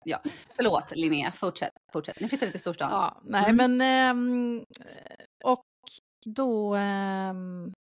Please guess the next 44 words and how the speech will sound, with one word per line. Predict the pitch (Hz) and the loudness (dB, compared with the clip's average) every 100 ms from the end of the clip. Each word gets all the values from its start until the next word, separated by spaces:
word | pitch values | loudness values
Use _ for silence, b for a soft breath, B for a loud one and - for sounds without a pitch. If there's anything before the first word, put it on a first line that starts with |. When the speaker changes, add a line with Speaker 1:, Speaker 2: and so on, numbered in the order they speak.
| _ _ - | _ _ -4
Speaker 2:
men | 247 254 | 2 4
den | 262 | 4
där | 269 240 | 4 2
drömmen | 233 302 240 226 | 2 2 4 2
om | 220 | 2
självhushållning | 220 240 233 196 190 220 180 180 185 | 2 0 0 -2 -2 -2 -2 -2 -4
och | 202 | -4
sånt, | 214 196 - | -2 -4 -6
någonstans | 240 262 254 277 254 - - | -4 -2 -2 -6 -8 -12 -18
så | 220 - | -14 -6
fanns | 220 185 | -4 -6
den | - 202 | -10 -10
inom | 190 220 208 175 190 | -8 -8 -6 -4 -4
mig. | 220 - 180 214 - | -2 -2 -4 -4 -2
Jag | 220 214 | -2 0
kunde | 226 | -2
inte | 240 202 | -2 -6
riktigt | 202 - - | -12 -14 -14
släppa | 202 - 175 | -16 -12 -10
det, | 160 | -8
och | 175 | -8
inte | 214 190 | -8 -8
min | 190 190 | -6 0
mamma | 220 233 190 | 2 4 4
heller. | 196 185 | 4 2
Hon, | 185 190 185 B B B _ | 0 -2 -6 B B B _
hon | 214 214 | 0 4
hade, | 214 208 202 196 190 185 180 180 180 | 6 4 4 2 2 4 2 0 -2
så | - | -6
fort | - 214 - | -2 -2 0
hon | 202 | -2
hade | 202 190 | 0 0
möjlighet | 214 233 190 185 - | 2 2 0 -4 -8
så | - 185 | -8 -8
antingen | 185 190 196 - 226 226 | -6 -6 -8 -8 0 6
hyrde | 262 285 247 | 6 4 0
vi | 240 247 240 | 0 0 0
eller | 226 | -2
så | 220 220 | -6 -8
köpte | 233 - - | -8 -8 -8
vi | 202 | -4
något | 208 202 | -4 -4
litet | 202 202 202 | -6 -8 -2
hus | 208 196 | 0 0